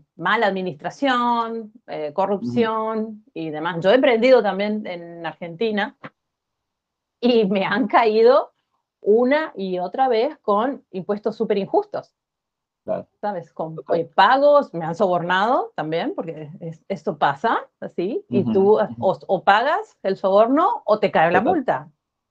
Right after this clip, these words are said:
Speaker 2: Total, sí.
Speaker 1: Es así. Entonces ahí dices,
Speaker 2: Ujú.
Speaker 1: "Bueno, yo estoy pagando, yo le estoy pagando". Si, si tú lo piensas, todo el aparato estatal está siendo pagado con esos impuestos que estás pagando.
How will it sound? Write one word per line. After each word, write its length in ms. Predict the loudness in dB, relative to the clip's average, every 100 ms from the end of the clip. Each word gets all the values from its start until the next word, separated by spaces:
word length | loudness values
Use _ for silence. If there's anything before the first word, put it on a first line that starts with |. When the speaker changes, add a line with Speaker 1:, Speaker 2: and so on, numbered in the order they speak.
| _
Speaker 2:
Total, 320 | -4 -2 -4 -8 -20 _ _
sí. 120 | -6
Speaker 1:
Es 140 | -4 -4
así. 360 | -2 -2 -4 _ _ _ _ _ -2
Entonces 280 | 0 2 2
ahí 160 | 0
dices, 160 | 0 0
Speaker 2:
Ujú. 80 | 0
Speaker 1:
"Bueno, 200 | 0 0
yo 140 | -2
estoy 180 | 0 0
pagando, 380 | 2 2 2 0
yo 100 | -2
le 60 |
estoy 160 | -2 0
pagando". 420 | 0 0 -2 -8 _ _
Si, 100 | -8 -4
si 140 | -4
tú 120 | 0
lo 100 | 0
piensas, 640 | 2 0 0 -2 -4 -6 _ _ _ 0
todo 200 | 2 2
el 100 | 0
aparato 420 | 2 0 0 -2
estatal 680 | -6 -10 -4 -2 0 -2 -8 _ -8
está 160 | -4
siendo 220 | 0 0 0
pagado 260 | 0 0
con 140 | -2 -6
esos 200 | -8 -6
impuestos 580 | -4 -2 -4 -6 -12 -12
que 80 |
estás 200 | -14 -14
pagando. 400 | -10 -8 -8 -10